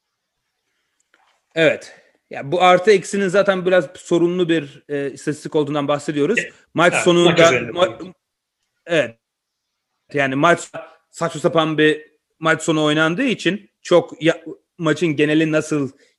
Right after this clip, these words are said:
Speaker 1: gelişti onun çok, e, yansıt-, belirleyici bir istatistik olmuyor açıkçası. Yani LeBron da triple double yaptı ama aslında hani çok da etkili bir performans göstermediğinden de bahsettik. Hani sadece box score'a bakılan istatistikler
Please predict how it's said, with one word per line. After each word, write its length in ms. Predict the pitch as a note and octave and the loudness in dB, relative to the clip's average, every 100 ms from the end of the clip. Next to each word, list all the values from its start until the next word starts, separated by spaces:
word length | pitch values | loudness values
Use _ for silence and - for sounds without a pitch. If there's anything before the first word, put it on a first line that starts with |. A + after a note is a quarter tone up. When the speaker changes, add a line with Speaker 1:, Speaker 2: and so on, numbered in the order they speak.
| _ | _
Speaker 1:
gelişti 560 | C#3 C3+ - F#3 G3+ G3 | 0 0 0 2 2 0
onun 420 | D3+ D#3 D#3+ - | -4 -4 -6 -10
çok, 320 | - D3 D3+ - | -4 -4 -4 -12
e, 60 | C#3+ C3+ C3 C3 | -6 -4 -2 -2
yansıt-, 440 | C3 C#3 C3+ C3 | -2 -2 -6 -14
belirleyici 640 | C3 C3+ C#3 C#3+ C#3 B2+ C3 | -4 -2 0 0 -2 -4 -2
bir 220 | C3+ A#2+ _ _ _ | -2 -4 _ _ _
istatistik 520 | - - B2 - F3 E3 | -16 -12 -12 -6 -4 0
olmuyor 360 | C#3+ B2+ A2 | 0 -2 -6
açıkçası. 560 | G#2+ - A#2+ - A#3+ B3 _ _ _ _ | -12 -16 -16 -10 -10 -10 _ _ _ _
Yani 360 | - G2+ A#2 - _ C#3+ | -16 -16 -16 -20 _ -4
LeBron 340 | C3+ C3+ C#3 | -2 -2 -2
da 100 | C#3+ | -2
triple 360 | - D3 D3+ C3+ | -4 -4 -2 0
double 280 | C3+ B2 | 0 -2
yaptı 280 | A#2 A2 - | -6 -8 -4
ama 340 | A3+ D#3+ E3+ - _ | -2 -2 -4 -8 _
aslında 460 | C#3+ - C3+ D3+ C3+ | -10 -10 -4 -4 -2
hani 280 | C#3+ C#3 - | -4 -6 -6
çok 280 | E3 D3 - | -6 -4 -2
da 400 | C3 B2 - _ | -2 -4 -10 _
etkili 320 | C3+ - C3+ | -12 -8 -6
bir 80 | C3 | -6
performans 720 | C3+ C3 C3 B2+ C3 B2 - | -6 -6 -6 -4 -4 -6 -8
göstermediğinden 840 | C3 A#2+ C3+ A#2+ G#2 A2 B2 B2 | -10 -6 -6 -6 -10 -12 -14 -8
de 120 | F3 | -6
bahsettik. 520 | C#3 B2+ - A2+ - - | -4 -8 -12 -18 -18 -14
Hani 260 | A#2+ A#2 - _ _ _ _ | -12 -12 -16 _ _ _ _
sadece 500 | _ C#3 C3 B2+ B2 A#2+ | _ -4 -4 -4 -10 -2
box 180 | C#3 C#3 | 0 0
score'a 440 | - - B2+ B2 | -4 -6 -4 -2
bakılan 320 | A#2+ A#2+ B2+ B2 | -4 -8 -10 -10
istatistikler 840 | A#2 - A#2 - A#2 C3 C3 B2 | -12 -14 -14 -14 -12 -6 -6 -6